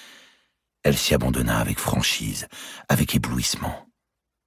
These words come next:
Guccio, pour sa part, bien qu'il n'eût que dix-neuf ans, possédait assez d'expérience pour éviter les hâtes maladroites.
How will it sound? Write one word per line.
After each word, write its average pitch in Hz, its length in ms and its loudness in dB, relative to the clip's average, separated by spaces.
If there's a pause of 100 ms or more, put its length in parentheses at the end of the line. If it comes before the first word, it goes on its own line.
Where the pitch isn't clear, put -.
(540)
Guccio, 69 500 2
pour - 160 -4
sa - 140 2
part, 78 380 4
bien - 220 -4
qu'il - 220 -4
n'eût 62 180 2
que - 80 -8
dix-neuf 73 440 0
ans, 76 180 4 (760)
possédait 90 440 4
assez 76 180 2
d'expérience 64 640 0
pour 55 220 -4
éviter 55 340 -2
les 53 220 -2
hâtes - 240 -4
maladroites. - 720 -4